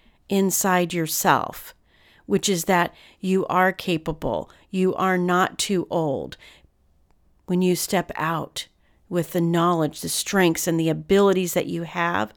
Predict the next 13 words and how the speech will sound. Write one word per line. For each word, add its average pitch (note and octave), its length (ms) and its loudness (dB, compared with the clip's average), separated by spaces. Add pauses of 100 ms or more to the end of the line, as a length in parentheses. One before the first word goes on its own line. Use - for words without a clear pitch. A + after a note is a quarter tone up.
(640)
people F#3 400 -2
will E3+ 300 2
take - 360 -8
you C#3+ 80 -8
seriously. - 920 -12 (1160)
All E3+ 80 -14
right, E3 160 -6
my G#3 140 -2
friends, D#3 640 -4 (720)
that G3 160 -8
was A#3+ 140 -8
part - 340 -10
one. D#3 460 -8